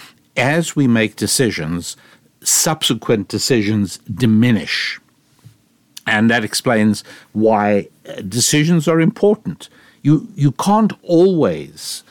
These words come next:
recover from a bad decision because you are already on a certain track from which it is no longer possible to get back onto another fork of the, the railway system, if you know what I mean.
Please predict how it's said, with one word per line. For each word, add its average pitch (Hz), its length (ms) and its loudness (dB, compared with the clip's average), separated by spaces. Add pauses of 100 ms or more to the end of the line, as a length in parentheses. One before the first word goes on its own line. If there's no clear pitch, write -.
(240)
recover 117 480 0
from 104 240 0
a 104 60 2
bad 98 280 -2
decision 82 560 -6
because 95 520 -4
you 113 180 2
are 113 300 0
already 131 920 0 (280)
on 107 140 2
a 104 60 0
certain 101 560 -2
track - 640 -4 (240)
from 120 580 0
which 196 560 0
it 123 140 2
is 113 180 0
no 135 220 2
longer 117 400 2
possible 95 680 -4 (240)
to 110 140 -4
get 110 280 -2
back 110 380 -4
onto 104 500 2
another 104 800 0
fork - 760 -2
of 95 360 -2
the, 101 240 2
the 98 160 0
railway 101 460 2
system, 92 440 -6
if 85 160 -10
you 90 60 -6
know 85 140 -8
what 85 100 -8
I 82 120 -4
mean. 85 280 -6